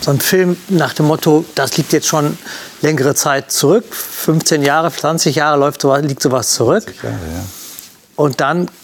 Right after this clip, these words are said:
Speaker 1: so jemanden dann wieder treffen.
Speaker 2: Ja, das will man ja vergessen, oder?
Speaker 1: Die haben das immer weggedrückt, immer weggedrückt. Den Vater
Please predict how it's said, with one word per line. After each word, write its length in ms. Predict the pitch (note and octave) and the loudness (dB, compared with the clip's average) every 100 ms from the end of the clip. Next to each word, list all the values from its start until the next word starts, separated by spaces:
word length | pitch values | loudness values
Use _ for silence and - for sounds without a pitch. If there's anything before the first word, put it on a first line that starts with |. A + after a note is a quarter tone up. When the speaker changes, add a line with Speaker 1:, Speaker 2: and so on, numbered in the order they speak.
| - _ | -20 _
Speaker 1:
so 300 | - C#3+ D3+ | -4 2 4
jemanden 340 | D#3+ E3 D3+ C#3 | 4 2 2 0
dann 160 | C3+ | -2
wieder 200 | B2+ A#2+ | -4 -8
treffen. 400 | - F#3+ - A3+ - - | -6 -6 0 0 0 -4
Speaker 2:
Ja, 80 | G#2+ | 0
das 200 | G#2+ A2 | 2 2
will 120 | B2+ | 4
man 140 | B2 | 4
ja 40 | G2+ | 2
vergessen, 560 | - D2+ D#3+ - - | 0 -2 -2 -2 -2
oder? 380 | - D2 F3 G3+ - G4 E4+ | -2 0 0 -2 -10 -8 -2
Speaker 1:
Die 280 | F#3 E3+ C#3+ | 2 4 2
haben 120 | D#3 | 0
das 220 | D3 - - | 0 0 2
immer 240 | A3 G#3+ | 2 2
weggedrückt, 680 | C#3 - A#2+ G2+ G#2 - - | 0 -2 -2 -2 -4 -6 -4
immer 240 | - A3+ E3 | 0 2 2
weggedrückt. 440 | B2+ B2+ A2+ G#2 | -2 -4 -4 -2
Den 120 | C3+ | 0
Vater 460 | B2+ G3 A#3+ G3+ D#3+ | 0 0 0 -2 -4